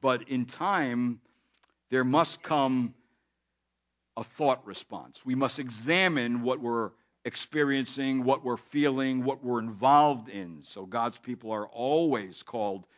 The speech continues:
to biblical discernment in respect to teachings and experiences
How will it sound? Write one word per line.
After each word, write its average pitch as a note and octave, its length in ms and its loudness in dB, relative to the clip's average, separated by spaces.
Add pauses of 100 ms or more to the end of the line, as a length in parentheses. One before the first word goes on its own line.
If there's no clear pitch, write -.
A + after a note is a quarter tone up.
(180)
to A2 100 -6
biblical A#2+ 500 -4
discernment B2+ 680 -4 (340)
in G#2+ 120 -10
respect A2 500 -8
to A2 80 -6
teachings F3 680 -8
and G2+ 120 -6
experiences D#3+ 1040 -6